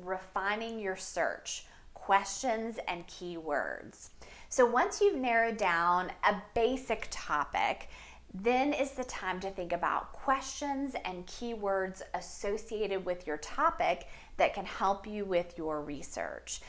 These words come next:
So think about, I think the example that I used was Wake Tech Community College should provide free paper textbooks and ebooks to all students to ensure, you know, successful,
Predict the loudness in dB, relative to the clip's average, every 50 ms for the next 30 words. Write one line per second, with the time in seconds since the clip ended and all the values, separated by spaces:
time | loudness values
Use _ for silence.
0 | -16 -16 -6 2 4 4 4 4 2 -2 -2 0 2 4 4 4 6 6 6 8
1 | 8 10 8 8 6 4 0 -2 -2 -4 -6 -2 2 2 4 4 4 2 0 -4
2 | -4 -4 -4 -2 -2 -2 -2 0 2 2 2 2 2 0 -2 -4 -6 -6 -4 -4
3 | -2 -4 -4 -6 -8 -6 0 2 4 4 4 4 2 -4 -12 -16 -16 -18 -18 -16
4 | -6 0 2 2 2 2 0 -4 -4 -4 -4 -4 -4 -6 -4 -4 -4 -2 -2 -2
5 | -4 -4 -6 -2 0 2 4 6 6 4 4 2 -2 -4 -6 -6 -4 -4 -2 -2
6 | -4 -4 -4 -6 -2 0 2 2 2 2 2 0 -2 -6 -12 -16 -12 -6 -2 -2
7 | -2 -2 -2 -6 -6 -6 -6 -6 -4 -2 -2 -2 -2 -2 -4 -6 -6 -6 -8 -10
8 | -10 -4 -4 -4 -4 -4 -4 -6 -6 -6 -6 -8 -8 -6 -2 -2 -2 -2 -4 -6
9 | -6 -6 -2 2 2 2 2 2 -2 -8 -6 -6 -4 -2 -2 -2 -2 -2 -4 -10
10 | -14 -16 -16 -16 -18 -18 -18 -16 -14 -10 -6 -2 2 2 2 4 2 0 0 0
11 | -2 0 0 2 2 4 4 4 4 2 2 0 -2 -6 -6 -6 -6 -8 -10 -8
12 | -4 0 2 2 2 0 -6 -4 0 2 2 4 4 2 2 0 0 -2 -6 -6
13 | -10